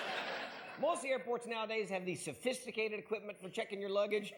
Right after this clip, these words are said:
They're like big M R Is. They can check the contents, the materials, but some of the smaller airports don't. We all know Burbank Airport, just north of here a few miles,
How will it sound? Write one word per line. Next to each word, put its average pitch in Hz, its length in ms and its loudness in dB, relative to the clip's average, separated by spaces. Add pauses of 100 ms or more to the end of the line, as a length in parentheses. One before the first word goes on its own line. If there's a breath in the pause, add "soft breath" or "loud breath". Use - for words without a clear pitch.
(100)
They're 214 120 2
like 170 180 2
big 190 140 4
M 185 120 0
R 165 480 0
Is. 165 120 0
They 170 60 -4
can 160 100 -6
check - 180 -4
the 165 60 -8
contents, 151 600 -4
the 160 100 -8
materials, 151 640 0
but 196 120 -8
some 403 180 -2
of 277 40 2
the 214 80 0
smaller 226 340 0
airports 160 440 0
don't. 139 340 4 (400)
We 143 100 -2
all 147 160 2
know 143 140 0
Burbank 151 480 0
Airport, 143 420 0
just 147 160 -4
north 151 240 0
of 131 60 -2
here 135 160 0
a - 20 -2
few 147 180 -6
miles, 135 440 2